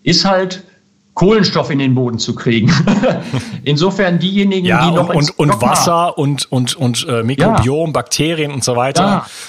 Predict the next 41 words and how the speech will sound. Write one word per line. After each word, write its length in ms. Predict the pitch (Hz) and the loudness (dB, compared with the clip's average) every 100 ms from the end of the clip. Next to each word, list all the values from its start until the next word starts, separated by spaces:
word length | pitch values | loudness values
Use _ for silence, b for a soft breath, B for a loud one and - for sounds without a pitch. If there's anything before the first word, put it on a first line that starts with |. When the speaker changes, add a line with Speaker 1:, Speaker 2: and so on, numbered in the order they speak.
| B | B
Speaker 1:
Ja. 80 | 95 | -4
Speaker 2:
Ja. 120 | 117 110 | -4 -4
Speaker 1:
Die 140 | - 147 | -2 0
Bodenpilze 1000 | 147 196 214 - 175 202 - 190 185 185 | 2 4 4 4 2 0 0 0 2 0
und 160 | 151 165 | 2 0
so 100 | 156 | 2
weiter. 400 | 160 175 123 120 | 0 2 0 -2
Speaker 2:
Ja. 100 | 107 - B - | -8 -10 B 0
Speaker 1:
Und 220 | 139 143 | 2 4
da 100 | 165 | 4
ist 160 | 202 | 4
es 140 | 208 208 | 4 2
halt 180 | 190 180 | 0 0
so, 160 | 185 | 0
dass 240 | 180 - - | 2 -2 -2
die, 340 | 160 156 156 | -2 0 0
ähm, 600 | 151 143 143 139 139 - | 0 0 2 4 2 0
Menschen, 480 | 143 151 202 214 190 | 0 4 4 6 4
die 80 | 160 | 4
jetzt 240 | 165 165 | 2 0
in 160 | - 165 | 2 4
dem, 320 | 160 151 147 | 4 2 2
äh, 340 | 123 139 135 - | 2 0 -2 -4
C 200 | - 156 | 2 2
O 60 | |
zwei 680 | 143 - 151 190 214 185 - - | 2 2 4 4 4 2 -4 -10
Umfeld 680 | - 202 - - 156 131 127 117 | 2 2 2 0 2 2 0 -2
arbeiten, 800 | 120 113 113 110 110 113 123 B B B B | 0 0 0 -2 0 2 2 B B B B
ich 140 | 151 - | -4 2
kann 160 | 170 | 4
hier 140 | 180 190 | 6 4
nur 100 | 190 | 4
noch 140 | 165 | 2
mal 120 | 170 | 2
sagen, 440 | 151 165 175 160 131 | 2 0 0 0 -4
viele, 420 | - 180 220 185 | 0 4 6 4
die 480 | 165 160 165 151 - | 2 -2 -2 -4 -2
offiziell 520 | 156 - 180 - 170 | 0 0 0 0 0
vom 240 | 175 151 139 | 0 0 2
Beruf 420 | 127 180 220 - | 4 4 4 2
her, 460 | 131 123 131 139 | 2 2 2 -2